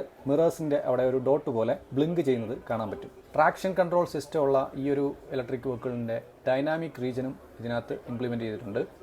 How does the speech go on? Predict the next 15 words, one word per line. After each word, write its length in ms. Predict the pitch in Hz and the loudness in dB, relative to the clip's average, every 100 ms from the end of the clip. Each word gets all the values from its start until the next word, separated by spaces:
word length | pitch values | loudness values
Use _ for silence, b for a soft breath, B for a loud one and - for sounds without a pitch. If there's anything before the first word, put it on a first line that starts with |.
| - - - | -18 -18 -6
ഫാസ്റ്റ് 300 | - 170 170 185 | 4 6 6 6
ചാർജിങ് 320 | 180 185 170 | 6 4 -2
യൂസ് 140 | 151 143 | -2 2
ചെയ്തിട്ട് 300 | 143 139 135 135 | 2 2 2 0
നമുക്ക് 220 | 127 127 120 | -2 -2 -2
സീറോ 180 | 135 151 147 | 0 -2 0
to 40 | 139 | 0
എയ്റ്റി 160 | 135 139 | 0 -6
പെർസെൻറ്റേജ് 420 | 135 131 127 120 117 127 123 | -6 -6 -6 -8 -10 -12 -2
just 260 | 135 - 156 120 | -2 -2 -4 0
one 100 | 123 156 | 0 2
hour-ിനുള്ളിൽ 480 | 151 139 135 120 135 139 | 2 2 0 0 -2 -2
ചാർജ് 220 | - 117 117 | 0 0 2
ചെയ്യാൻ 140 | 127 | -2
പറ്റുമെന്നാണ് 380 | 117 117 110 107 | -2 -4 -8 -8